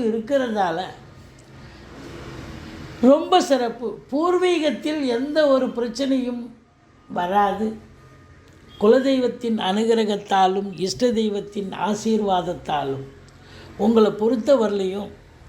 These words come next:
குழந்தை பாக்கியம் இல்லாதவர்களுக்கு கூட குழந்தை பேரு கண்டிப்பா கிடைக்கும்.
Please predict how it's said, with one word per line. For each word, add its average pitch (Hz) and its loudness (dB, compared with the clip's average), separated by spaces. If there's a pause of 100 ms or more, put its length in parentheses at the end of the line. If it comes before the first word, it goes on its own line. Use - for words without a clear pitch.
(1300)
குழந்தை 349 6
பாக்கியம் 285 0
இல்லாதவர்களுக்கு 262 0
கூட 262 -2
குழந்தை 262 2
பேரு 220 0
கண்டிப்பா 202 -4
கிடைக்கும். - -14